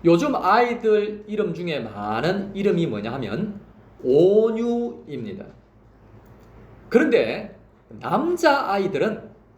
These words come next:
자기 이름이 온유일 때 별로 좋아하지 않는 것 같아요. 왜냐하면 이 온유라는 이름은 어딘가 모르게 좀 약한 느낌이 들지 않나,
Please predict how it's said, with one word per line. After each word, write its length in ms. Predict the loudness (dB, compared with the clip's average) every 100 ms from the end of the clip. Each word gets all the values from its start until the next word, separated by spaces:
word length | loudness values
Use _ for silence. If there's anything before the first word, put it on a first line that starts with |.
| _ _
자기 680 | -10 0 2 2 0 -4 -6
이름이 580 | -2 0 0 -2 -4 -6
온유일 680 | -4 0 0 0 -2 -4 -4
때 380 | -2 -2 -6 -18 -20 -20 -20 -4
별로 360 | 2 4 4
좋아하지 680 | 2 0 0 0 -2 -6 -10
않는 340 | -12 -10 -8 -6
것 160 | -8
같아요. 720 | -8 -8 0 2 2 -4 -10 -14 -20 -20 -20 -20 -10 0
왜냐하면 760 | 2 6 4 4 0 -2 -10 -18 _ _ _ -6
이 100 | -4
온유라는 1000 | 2 2 4 2 0 0 2 2 0 -4
이름은 440 | -4 -4 -6 -8 -14 -20 _ _ -20 -16 -10 0 6
어딘가 600 | 6 6 4 4 2 2
모르게 760 | 0 0 0 0 0 -4 -12 -20 _ _
좀 200 | -12 -8
약한 540 | -6 -6 -8 -6 -2 -2
느낌이 380 | -2 -2 -2 0
들지 260 | 0 0
않나, 420 | 0 -2 -6 -10